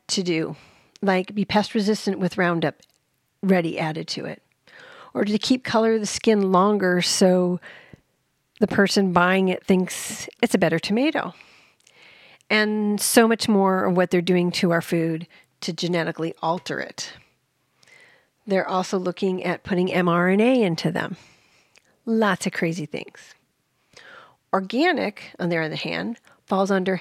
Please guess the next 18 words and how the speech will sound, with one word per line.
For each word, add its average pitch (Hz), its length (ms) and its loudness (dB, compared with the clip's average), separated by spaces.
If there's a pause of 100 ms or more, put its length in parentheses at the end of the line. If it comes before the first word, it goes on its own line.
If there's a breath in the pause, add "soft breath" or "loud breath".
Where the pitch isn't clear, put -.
how 220 300 0
your 254 200 -2
food 208 300 -4
is 180 140 -2
grown. 175 560 -6 (380 loud breath)
You - 80 -6
know, - 40 -6 (200)
is 247 180 2
it 277 340 -6
grown 208 680 2 (1200 soft breath)
in 190 160 2
soil? 175 640 0
Is 185 180 0
it 190 220 -2
grown 190 720 0 (920 soft breath)
hydroponically 190 1300 -2 (280 soft breath)
with 190 300 -2
chemicals? 180 800 -4